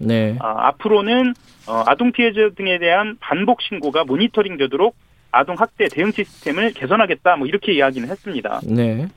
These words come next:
Speaker 1: 음.
Speaker 2: 그 제가요, 사실은 지난해에
Speaker 1: 네.
Speaker 2: 아마 청취자분들 기억하실 텐데요.
Speaker 1: 네.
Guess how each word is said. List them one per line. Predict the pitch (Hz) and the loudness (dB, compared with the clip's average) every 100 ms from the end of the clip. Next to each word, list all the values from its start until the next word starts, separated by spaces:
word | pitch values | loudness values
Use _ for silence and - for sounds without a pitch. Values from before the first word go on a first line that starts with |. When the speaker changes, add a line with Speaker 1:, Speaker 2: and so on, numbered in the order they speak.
| _ _ - - - 135 | _ _ -20 -20 -12 -4
Speaker 1:
음. | 131 | 0
Speaker 2:
그 | 233 240 233 - _ - - - - | 4 4 4 0 _ -20 -20 -6 0
제가요, | 165 269 262 | 4 4 4
사실은 | 220 240 247 226 131 | 2 0 0 -2 -4
지난해에 | - 226 254 233 165 135 160 156 | -2 2 4 4 2 2 2 2
Speaker 1:
네. | 123 | 2
Speaker 2:
아마 | 123 143 160 | 4 4 0
청취자분들 | - 233 262 226 180 | -2 -2 0 -2 -4
기억하실 | 143 151 202 214 | -4 -4 -4 -8
텐데요. | 196 151 123 180 170 | -8 -4 -2 -2 -2
Speaker 1:
네. | 120 113 113 | 0 2 2